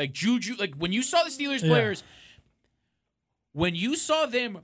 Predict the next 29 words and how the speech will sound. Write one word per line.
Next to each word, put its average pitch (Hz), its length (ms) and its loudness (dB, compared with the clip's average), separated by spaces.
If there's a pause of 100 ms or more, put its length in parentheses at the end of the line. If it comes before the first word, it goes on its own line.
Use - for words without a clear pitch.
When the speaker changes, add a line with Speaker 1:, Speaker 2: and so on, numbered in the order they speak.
(120)
Speaker 1:
running 170 760 0
to 143 140 -6
his 135 320 -4
lifeless 139 480 -4
body 135 420 -2
Speaker 2:
Yeah. 147 80 2
Speaker 1:
and 143 120 0
guys 143 280 0
tripping 196 540 -2
on 185 180 -4
themselves 160 480 -2
to 135 80 -10
get 151 320 0
there 180 240 0
and 135 240 -8
shaking 202 480 -2
him, 175 320 -2
and 156 80 2
Speaker 2:
Yeah. 139 120 0
Speaker 1:
it, 151 140 -6
like, 151 160 0
it 214 120 0
was 240 100 -4
a 233 60 -6
scary 208 320 0
scene. 147 200 -10
Speaker 2:
'Cause 180 220 6
usually, 233 360 4
like, 180 180 4